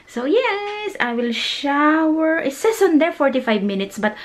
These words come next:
I'll leave it till, um, four o'clock now, six maybe. Or maybe after I, it depends. I'll, I'll let you know. <laughs> See you in a bit.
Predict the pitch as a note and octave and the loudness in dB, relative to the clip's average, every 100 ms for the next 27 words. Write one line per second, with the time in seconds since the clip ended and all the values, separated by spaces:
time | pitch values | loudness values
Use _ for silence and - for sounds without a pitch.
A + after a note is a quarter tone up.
0 | - - - G#3+ G#3 G#3 A3 G3+ F#3+ - | -16 -12 -4 -2 2 4 4 2 0 -2
1 | - G3+ G3 F#3+ F#3 F#3 F#3 F3+ F3+ F3+ | -2 -2 -2 -2 -4 -4 -6 -6 -6 -8
2 | - B3 A#3+ A3 A3 G3 G3+ - G#3 G#3+ | -8 -8 -6 -8 -6 -8 -8 -8 -8 -8
3 | - - - G3+ G#3+ A3 C4 - - - | -12 -16 -14 -6 -2 -2 -6 -10 -14 -2
4 | A3 B3+ C#4+ C4+ A3+ - A#3 F3+ G#3+ G#3 | 4 4 4 4 0 -2 -4 -2 -2 -6
5 | - - A#3+ F#3 F#3 E3+ F#3 C#4+ - - | -8 -8 -6 -6 -6 -4 0 2 2 0
6 | D4 C#4 G3 F3 F#3 F3 E3 - A3+ A#3 | -2 -2 -4 -10 -10 -14 -16 -14 -10 -6
7 | C4+ B4 | -2 -2